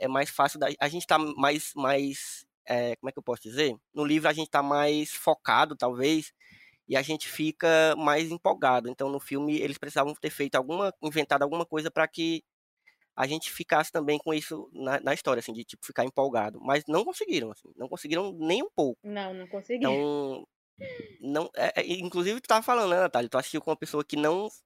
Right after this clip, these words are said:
Speaker 1: leu o livro e que também não se
Speaker 2: Não
Speaker 1: empolgou,
Speaker 2: gostou.
Speaker 1: assim.
Speaker 2: Pois é,
Speaker 1: Então,
Speaker 2: então,
Speaker 1: dá
Speaker 2: eu
Speaker 1: pra perceber
Speaker 2: achava,
Speaker 1: que
Speaker 2: achava to-,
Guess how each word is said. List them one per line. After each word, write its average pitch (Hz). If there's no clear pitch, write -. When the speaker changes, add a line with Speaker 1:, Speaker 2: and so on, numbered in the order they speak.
Speaker 1:
leu 147
o -
livro 165
e 202
que -
também 180
não 202
se 277
Speaker 2:
Não -
Speaker 1:
empolgou, 302
Speaker 2:
gostou. -
Speaker 1:
assim. 277
Speaker 2:
Pois 302
é, 320
Speaker 1:
Então, -
Speaker 2:
então, 262
Speaker 1:
dá 240
Speaker 2:
eu -
Speaker 1:
pra 269
perceber 302
Speaker 2:
achava, -
Speaker 1:
que 311
Speaker 2:
achava 294
to-, -